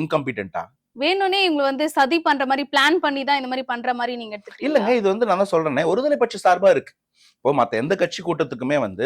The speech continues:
Speaker 1: தாவேக்காக்கு வர அளவுக்கு ஒரு ஆர்கானிக்கா இவ்வளவு பெரிய கூட்டம் எழுச்சியா வராங்களான்னு தெரியல.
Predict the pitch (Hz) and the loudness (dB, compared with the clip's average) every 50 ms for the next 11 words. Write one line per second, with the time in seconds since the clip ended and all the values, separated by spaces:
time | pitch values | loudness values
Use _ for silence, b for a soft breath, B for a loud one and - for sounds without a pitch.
0 | 143 139 139 139 160 190 214 208 202 180 156 143 147 143 147 143 165 - - - | 0 2 4 4 6 4 4 4 4 2 4 4 6 6 6 4 4 2 0 0
1 | 165 220 254 - - - 131 135 123 120 131 160 214 233 220 233 220 214 208 - | 0 0 0 0 -4 -4 0 2 4 6 6 6 6 6 4 2 0 0 -2 2
2 | - 247 269 214 180 165 151 147 135 - - 185 185 - 196 185 - 151 151 156 | 4 4 6 6 4 2 -2 -4 -4 -2 -2 -2 -2 -2 -6 -4 -4 -2 -2 -2
3 | 190 190 - - 202 170 143 135 135 131 120 123 131 139 - 120 117 131 131 101 | -2 -6 0 2 4 4 6 6 6 4 4 2 0 0 -4 -4 -2 -2 -2 -2